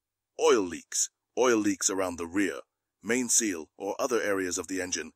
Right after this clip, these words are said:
indicating potential crankshaft seal or bearing problems. Loss of power. Decreased engine power and performance, especially during acceleration. Increased engine oil consumption.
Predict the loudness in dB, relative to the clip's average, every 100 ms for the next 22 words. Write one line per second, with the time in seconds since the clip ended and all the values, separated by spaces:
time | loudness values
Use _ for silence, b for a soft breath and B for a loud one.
0 | _ -10 -6 -6 -6 -6 -8 -6 -4 -2
1 | -4 0 -2 2 0 0 0 -2 -2 -12
2 | -12 -10 -4 -2 -4 -6 -10 -10 -12 -12
3 | -12 _ _ _ _ _ _ _ _ -4
4 | 0 -2 -2 -2 -2 -4 -12 _ _ _
5 | _ 0 0 0 0 0 0 -2 -4 -4
6 | -4 -4 -6 -10 -12 -6 -4 -4 -4 -6
7 | -8 _ -2 0 2 2 0 -2 -2 -2
8 | -2 -2 0 0 0 0 -4 -10 _ _
9 | _ _ _ _ _ _ -8 -6 -4 -2
10 | -2 -2 -4 -4 -2 0 0 -2 -2 0
11 | -2 -6